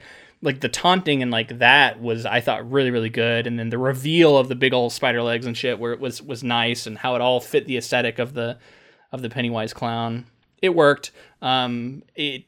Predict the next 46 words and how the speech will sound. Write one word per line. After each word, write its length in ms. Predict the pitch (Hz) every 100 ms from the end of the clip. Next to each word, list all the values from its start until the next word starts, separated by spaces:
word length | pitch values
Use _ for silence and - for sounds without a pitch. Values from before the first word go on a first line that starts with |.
| -
you 200 | 143 139
know, 220 | 127 123
I 120 | 101
think 240 | - 165 147
it's, 140 | -
some 400 | - - - 165
people 260 | 165 156 151
might 240 | 143 131
think 100 | 143
it's 100 | 135
a 40 |
little 140 | 147 127
silly, 360 | - 127 127
but, 160 | 123 104
like, 380 | 113 113 110 - - _ _ -
it's 140 | 135
an 80 | 143
homage 380 | 131 127 127 -
to 60 |
the 80 | 131
book, 500 | 117 117 113 113 - -
and, 200 | 127 -
and 140 | 120
honestly, 520 | 117 131 135 120 131 117
I 40 |
think 180 | 113 120
it 20 |
looks 220 | 113 110
better 320 | 127 123 127
than 160 | 120 117
what 140 | 120
was 100 | 110
described 380 | 123 - 117 123
in 60 | 117
the 40 |
book, 400 | 104 113 110 117 _ - - _ -
um, 400 | 113 107 101 104
if 160 | 117 -
that's 180 | 117 -
possible, 340 | 117 - 113
'cause 160 | 120 117
you're 120 | 117
just 120 | -
imagining 400 | 120 120 117 120
it. 180 | 120 131
But, 180 | 117 117